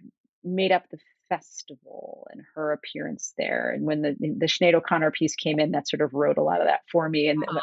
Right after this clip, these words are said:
Speaker 1: when the first line always surprises me. I never know who's gonna end up being the muse. But Curragher did proposition her. She did say, "No, I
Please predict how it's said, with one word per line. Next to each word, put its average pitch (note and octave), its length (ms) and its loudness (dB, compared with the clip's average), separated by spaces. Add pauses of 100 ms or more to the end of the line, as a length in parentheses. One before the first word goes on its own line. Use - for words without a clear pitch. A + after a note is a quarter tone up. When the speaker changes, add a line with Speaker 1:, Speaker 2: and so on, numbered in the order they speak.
Speaker 1:
when D3+ 80 -4
the D3+ 80 0
first G3 280 4
line F#3 320 8
always F#3+ 320 8
surprises F#3 540 4
me. D#3 100 -6
I D#3+ 80 0
never F3 240 0
know E3 140 -10
who's E3 140 -4
gonna D#3+ 200 -2
end E3 160 2
up - 140 2
being E3 220 0
the D#3+ 80 -2
muse. E3+ 460 2 (920)
But F3 360 8 (1200)
Curragher G3 420 4
did G3 220 2
proposition - 580 -2
her. C#3+ 340 -16
She - 220 -2
did F#3+ 340 4
say, E3+ 400 6
"No, F3 420 6
I D#3+ 180 -2